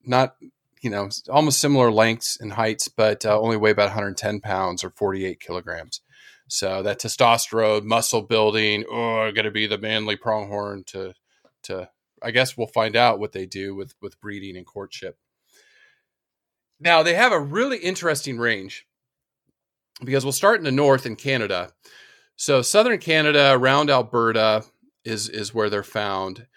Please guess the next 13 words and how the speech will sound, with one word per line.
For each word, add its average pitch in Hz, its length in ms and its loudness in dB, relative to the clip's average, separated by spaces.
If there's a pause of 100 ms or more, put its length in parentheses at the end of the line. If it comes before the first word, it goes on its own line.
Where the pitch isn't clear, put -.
(240)
Then 135 400 2
you 170 160 -4
come 143 300 -2
down 113 580 2 (140)
into 120 580 -4
the 110 100 -6
northern 107 480 -2
part 101 520 -2
of 101 220 -6
the 107 100 -6
western 117 600 -2
United 95 440 -10
States. - 560 -10